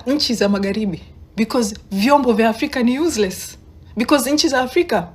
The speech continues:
hatuwezi kupigania nchi, nchi zozote zingine za Afrika. So, msaada utakapokuja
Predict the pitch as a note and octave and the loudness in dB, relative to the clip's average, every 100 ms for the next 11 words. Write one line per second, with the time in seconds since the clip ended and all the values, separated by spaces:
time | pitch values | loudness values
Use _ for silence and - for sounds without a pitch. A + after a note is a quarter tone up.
0 | - A#3 C4+ D4+ D4 - A#3+ C4 D4 C4+ | -6 -4 -2 -4 -4 -6 -4 -2 -2 -2
1 | D#4 - - B3 F#4+ D#4+ C4+ C4 C#4 F#4 | -2 -2 -6 -4 0 0 0 -2 -2 -2
2 | - F#3+ - - - A3 A#3 D4+ G#3+ G#3 | -2 -2 -4 -16 -6 -4 -2 0 2 2
3 | G#3 A#3 F3 - - - - - - - | 0 -8 -10 -14 -20 -20 -20 -20 -20 -20
4 | - - - - - - - - - - | -20 -20 -20 -20 -20 -20 -20 -20 -18 -6
5 | G#3+ G#3 - - - - - - - - | -6 -6 -10 -20 -20 -20 -20 -20 -20 -20
6 | - - - - - - - G#3+ - A#3+ | -20 -20 -20 -20 -20 -12 -4 -2 2 2
7 | B3+ B3+ A#3 B3 A#3+ A3+ B3 G3 | 4 2 0 -4 -4 -4 -2 -2